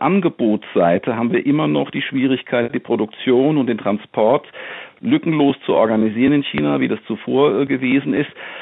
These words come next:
Und die gravierendere Frage, die jetzt wirklich gar nicht mehr von der chinesischen Regierung zu, äh, beheben ist, ist die Nachfrage. Wir haben wirklich einen Einbruch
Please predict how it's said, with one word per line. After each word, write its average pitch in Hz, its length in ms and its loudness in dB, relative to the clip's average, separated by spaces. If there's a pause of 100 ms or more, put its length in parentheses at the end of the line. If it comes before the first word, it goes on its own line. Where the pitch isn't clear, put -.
(120)
Und 117 120 -4
die 135 60 2
gravierendere 151 600 4
Frage, 135 440 2
die 135 80 6
jetzt 127 160 4
wirklich 135 260 -4
gar 131 220 4
nicht 160 160 0
mehr 139 260 4
von 131 160 0
der 123 100 2
chinesischen 120 420 2
Regierung 165 520 -2 (140)
zu, 107 280 0
äh, 107 60 -2
beheben 107 500 0
ist, 113 220 -6
ist - 180 -8
die 135 80 2
Nachfrage. 92 720 0
Wir 101 120 -2
haben 113 100 2
wirklich 107 220 -4
einen 107 120 -4
Einbruch 143 680 -2